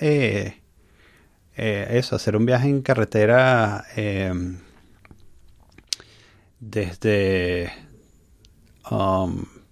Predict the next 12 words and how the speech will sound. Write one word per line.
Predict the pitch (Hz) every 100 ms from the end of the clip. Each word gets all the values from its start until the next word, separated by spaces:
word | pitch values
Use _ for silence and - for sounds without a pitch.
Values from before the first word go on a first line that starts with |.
| _ _ - -
desde | 92 95 95
Rusia | 95 101 - 123
hasta | - 113
China, | 117 107 117 131
atravesando | - 98 - 95 104 113
alguna | 101 101 104 110
de | 107
las | 98 90
antiguas | 90 92 98
repúblicas | 117 - 95 110
soviéticas, | 113 110 113 - 85
¿no? | 117